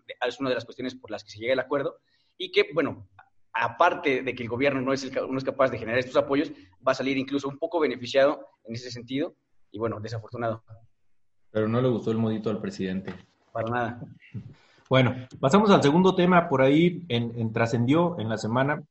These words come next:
Speaker 2: una iniciativa de parte de los diputados de Morena que facultaría al presidente de la República, al Ejecutivo Federal, para redestinar recursos según sus prioridades. Una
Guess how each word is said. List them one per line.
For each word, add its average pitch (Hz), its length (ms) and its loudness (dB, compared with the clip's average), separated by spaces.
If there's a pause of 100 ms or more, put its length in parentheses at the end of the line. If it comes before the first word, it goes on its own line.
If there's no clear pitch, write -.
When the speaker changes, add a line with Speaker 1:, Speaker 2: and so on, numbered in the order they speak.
Speaker 2:
una 143 220 0
iniciativa 135 840 -2 (200)
de 98 100 -6
parte 113 340 -2
de 98 300 0
los 95 140 -4
diputados 107 500 -4
de 104 40 0
Morena 101 540 -2 (340)
que 113 160 -2
facultaría 117 1080 2
al 104 400 0
presidente 127 500 -2
de 127 60 0
la 101 120 0
República, 123 520 -4
al 98 80 -2
Ejecutivo 104 500 -4
Federal, 113 460 0
para 107 320 2
redestinar 110 680 0
recursos 143 600 -2 (280)
según 117 380 2
sus 127 160 -2
prioridades. 117 640 -2
Una 180 520 2